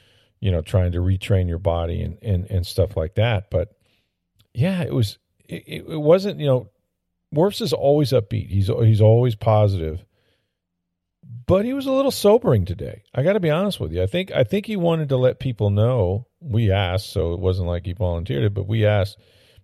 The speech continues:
but I think he wanted people to know, like, this is just not,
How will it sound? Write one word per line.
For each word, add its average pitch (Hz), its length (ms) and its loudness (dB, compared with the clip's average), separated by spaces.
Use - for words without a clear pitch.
but 120 80 0
I - 80 2
think 233 100 -4
he 269 60 -10
wanted 185 280 -2
people 139 220 -2
to 113 60 2
know, 139 160 2
like, 113 260 -2
this 143 260 -4
is 330 100 -4
just - 220 -8
not, 107 420 2